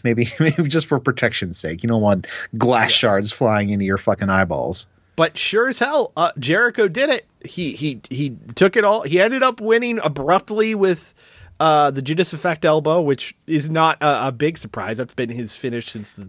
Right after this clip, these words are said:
Speaker 1: Right.
Speaker 2: beginning in A E W. Um, but yeah, uh, this was, for this type of match, for expectation meeting reality, it exceeded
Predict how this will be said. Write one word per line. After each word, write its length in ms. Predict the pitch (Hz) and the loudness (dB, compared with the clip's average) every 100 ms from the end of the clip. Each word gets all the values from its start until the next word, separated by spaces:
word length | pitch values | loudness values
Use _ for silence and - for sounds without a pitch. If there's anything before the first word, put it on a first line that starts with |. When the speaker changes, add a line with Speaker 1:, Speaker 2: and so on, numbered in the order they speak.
| 98 | 0
Speaker 1:
Right. 200 | 156 139 | 2 2
Speaker 2:
beginning 200 | 156 98 | -2 -4
in 100 | 98 | -8
A 80 | 98 | -10
E 40 | 92 | -8
W. 380 | 95 90 95 117 - - - - | -8 -8 -6 -8 -10 -20 -20 -8
Um, 320 | 147 151 147 135 | -4 0 -2 -4
but 280 | 110 165 - - _ _ - | -2 -2 -2 -16 _ _ -6
yeah, 400 | 139 285 330 - - | 0 0 -2 -6 -4
uh, 760 | 139 143 147 143 139 135 131 | 0 2 4 4 2 2 0
this 400 | 104 135 202 226 | -4 0 0 0
was, 380 | 208 220 202 185 - - | 0 2 2 0 -8 -20
for 320 | - - 170 | -12 0 2
this 360 | 160 135 247 - | 2 2 0 0
type 260 | - 214 185 | 0 0 0
of 160 | 151 | -4
match, 420 | 151 156 147 139 - _ _ _ _ _ _ 127 | 2 4 4 0 -10 _ _ _ _ _ _ -16
for 520 | - - 175 156 - - | -14 -2 2 2 -2 -2
expectation 1000 | 214 - - 247 - 214 196 - 175 160 | -2 0 -2 -4 0 0 0 0 -2 -4
meeting 460 | 127 131 180 202 190 | -6 -2 0 2 2
reality, 540 | 160 151 147 143 131 | 4 4 4 2 0
it 100 | 151 | 0
exceeded 760 | 151 147 - - 185 151 104 | 0 0 -4 -2 0 -2 -2